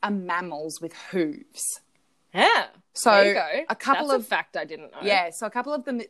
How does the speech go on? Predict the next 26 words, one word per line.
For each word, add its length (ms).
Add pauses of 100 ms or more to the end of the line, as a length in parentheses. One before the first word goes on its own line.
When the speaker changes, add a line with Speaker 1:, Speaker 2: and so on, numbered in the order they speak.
Speaker 1:
that 200
Speaker 2:
Ungulates. 400
Speaker 1:
you, 380 (100)
like, 320 (240)
pigs 460
and 140
horses 920 (320)
and 200
deer, 500 (400)
but 120
also, 340
like, 280 (100)
rhinos, 1200 (100)
uh, 240
Speaker 2:
Hey. 420
Speaker 1:
giraffes, 1300 (260)
uh, 400
hippos, 840 (480)
camels. 840 (420)
They're 240
all, 100 (100)
Speaker 2:
Nice. 60
Speaker 1:
like, 220
mammals 420
with 120
hooves. 540